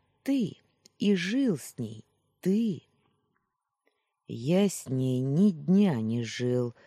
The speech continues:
брак был фиктивный. Думаешь, мне от этого легче? А что мне сделать? Что? Не ори, детей напугаешь.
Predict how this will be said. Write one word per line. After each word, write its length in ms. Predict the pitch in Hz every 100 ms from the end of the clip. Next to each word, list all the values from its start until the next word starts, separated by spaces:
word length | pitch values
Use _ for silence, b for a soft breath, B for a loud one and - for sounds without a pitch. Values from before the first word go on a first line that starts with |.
| b
брак 520 | 139 131 156 220 190 127
был 220 | 113 104
фиктивный. 1080 | - 190 - - 123 120 110 113 113 110 104 _ _ _ _ _ _ _ _ _ _ _ _
Думаешь, 560 | 143 135 135 143 151 -
мне 300 | 147 156 170
от 100 | -
этого 260 | 165 160 156
легче? 560 | 156 208 - - 320 - _ _ _ _ _ _ _ _ _ -
А 100 | 120
что 340 | - - 180
мне 220 | 175 127
сделать? 680 | 113 - 131 185 160 107 - B
Что? 640 | - - _ 185 196 147 101 _ _ _ _ _ _ _ _ _ _ -
Не 260 | 120 123
ори, 420 | 160 175 151 101 _ _
детей 460 | 123 135 156 - 110
напугаешь. 840 | 101 - 113 120 104 101 - -